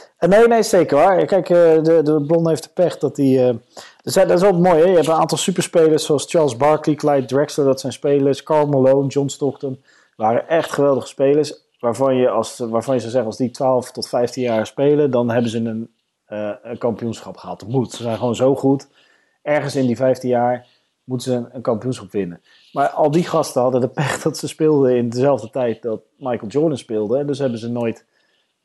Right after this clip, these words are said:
kampioenschap gewonnen. Ik denk dat dat voor LeBron op dit moment ook een beetje geldt. Hij is de beste speler misschien wel ooit. Maar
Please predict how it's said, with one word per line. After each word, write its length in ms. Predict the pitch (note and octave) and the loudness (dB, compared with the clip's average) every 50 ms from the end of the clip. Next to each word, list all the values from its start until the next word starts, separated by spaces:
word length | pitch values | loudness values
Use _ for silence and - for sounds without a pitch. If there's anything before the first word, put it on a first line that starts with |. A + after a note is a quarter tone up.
| _ _ _ | _ _ _
kampioenschap 480 | - C#3 A#2 D#3+ F#3 F#3+ - - A#2 | -6 -4 0 0 0 0 -2 -4 -6
gewonnen. 260 | - B2 B2 A2 A2+ | -4 -2 0 0 0
Ik 60 | A2+ A2 | 0 0
denk 140 | C#3 C3+ | 0 0
dat 100 | C#3 C3+ | 0 0
dat 120 | C3 C#3+ C3 | 0 -2 -2
voor 140 | - C#3+ C3+ | 0 0 0
LeBron 360 | C3 A#2 A#2 D3 D3+ C#3+ C#3 | 2 2 2 2 2 2 0
op 100 | B2 A#2 | 0 0
dit 100 | D3 D3 | 0 0
moment 220 | C#3+ C3+ B2 A#2 | 0 0 0 0
ook 120 | D3 F3 F#3 | 0 0 0
een 60 | D#3+ | 0
beetje 220 | C3+ A#2+ A2 G#2+ | 0 0 0 -2
geldt. 340 | - - F#2 G2+ B2 C#3+ D#3 | -6 -4 -2 0 0 2 2
Hij 120 | D3 D3 | 2 2
is 100 | D#3 D3+ | 0 0
de 80 | - D#3+ | -2 -4
beste 280 | C#3 D3+ D3+ D3 - - | -2 -2 -2 -4 -6 -12
speler 460 | - - C#3+ C3 B2 A#2+ A#2 A#2 A2+ | -8 -4 -2 -2 0 0 0 -2 -4
misschien 220 | A#2 A#2 - D3 C3 | -6 -8 -10 -8 -8
wel 120 | A#2+ - | -8 -4
ooit. 240 | - - B2 D3+ F#3 | -2 0 2 2 0
Maar 80 | F3 | -2